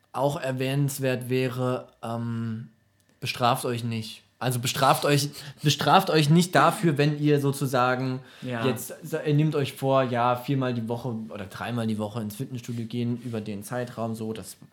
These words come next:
Speaker 1: vielleicht der Vertrag gewesen. Und wenn ihr es, es, ihr, es passiert irgendwas und ihr schafft's nicht, dann,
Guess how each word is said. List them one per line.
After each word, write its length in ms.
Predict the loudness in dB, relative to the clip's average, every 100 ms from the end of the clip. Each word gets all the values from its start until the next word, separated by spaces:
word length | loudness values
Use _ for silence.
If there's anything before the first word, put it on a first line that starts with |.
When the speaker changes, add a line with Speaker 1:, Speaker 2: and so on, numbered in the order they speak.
| _
Speaker 1:
vielleicht 280 | -18 -16
der 80 | -18
Vertrag 380 | -18 -8 -6 -4
gewesen. 460 | -8 -8 -8 -8 -12 -20 -20 -18
Und 160 | -8 -2
wenn 140 | 0 0
ihr 180 | 0
es, 220 | -2 -6 -14
es, 240 | -14 -10
ihr, 260 | -4 -4 -4 -10 -10
es 200 | -6 -6 -2
passiert 460 | -2 0 2 2
irgendwas 360 | 4 4 4 2
und 120 | -2
ihr 100 | -4
schafft's 400 | -4 -4 -4 -6
nicht, 280 | -6 -6 -4
dann, 260 | -6 -6